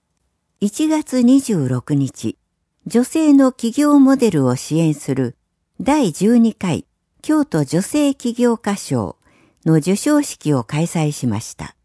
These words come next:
今回は全国から二十九件の応募があり、障害の有無で使い手を選ばない乳幼児向けの製品で、子供を持つ家族の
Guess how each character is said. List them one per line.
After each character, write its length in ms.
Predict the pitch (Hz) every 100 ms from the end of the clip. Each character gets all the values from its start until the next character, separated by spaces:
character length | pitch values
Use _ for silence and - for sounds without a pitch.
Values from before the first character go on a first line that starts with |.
| _ _ _ _ _ _ _ _ _
今 240 | - 320 302
回 280 | 196 170
は 240 | 139 135 139 _ _ -
全 300 | 170 302 311
国 280 | 247 - 170
か 160 | 151
ら 180 | 127 127 -
二 160 | 180
十 280 | 262 269 185
九 240 | - 262 277
件 260 | 196 156
の 200 | 127 117 -
応 160 | 165
募 140 | 160 156
が 180 | 139
あ 80 | 127
り、 160 | 110 - _ _ _ _ _ _
障 340 | - - 302 311
害 220 | 302 285
の 180 | 269 262
有 40 |
無 160 | 254 190
で 220 | 170 151 _ _
使 260 | - 247
い 100 | 247
手 180 | - 214
を 120 | 185 -
選 200 | 170 202
ば 120 | 190
な 140 | 156 113
い 80 | - _ _ _
乳 240 | 196 247
幼 160 | 247 247
児 180 | 233 214
向 140 | 202
け 160 | - 196
の 180 | 180 185
製 240 | - 170
品 260 | 175 165 139
で、 200 | 131 - _ _ _ _ _
子 120 | - 214
供 320 | 247 233 226
を 40 |
持 140 | 208 226
つ 140 | -
家 160 | - 214
族 280 | 202 -
の 200 | 160 151